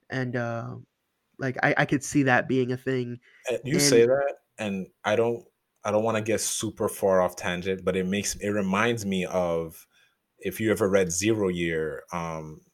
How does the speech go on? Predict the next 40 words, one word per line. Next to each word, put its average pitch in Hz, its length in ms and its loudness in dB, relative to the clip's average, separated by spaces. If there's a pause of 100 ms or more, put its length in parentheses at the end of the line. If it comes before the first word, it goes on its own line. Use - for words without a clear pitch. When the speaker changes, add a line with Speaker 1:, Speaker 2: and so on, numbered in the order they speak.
Speaker 2:
the 101 200 -2
Joker 110 360 4
does - 460 0
show, - 200 -2
he's 113 200 -6
not 113 200 2
the 98 80 -4
Joker 101 300 0
yet, 90 380 -2
but, 87 180 -2
you 92 100 -2
know, 98 140 0
before 98 300 -2
the 101 100 2
Joker 95 280 0
is 87 100 -4
the 87 60 -8
Joker, 90 440 0
he 90 180 -8
is 82 140 -4
the 85 100 -10
Red, 85 280 0
Speaker 1:
Mm-hmm. 131 160 -8
Speaker 2:
Red 87 260 0
Hood. 101 240 2 (600)
And 101 200 0
he 113 260 -4
is 120 200 6
in 95 120 2
Zero 107 340 4
Year, 92 200 2
the 87 100 -4
main 92 300 -2
villain 104 260 2
of 82 100 -6
Zero 92 240 0
Year 87 280 -2 (100)
i-, 95 220 -4
is 101 280 -2
Riddler. 80 560 -2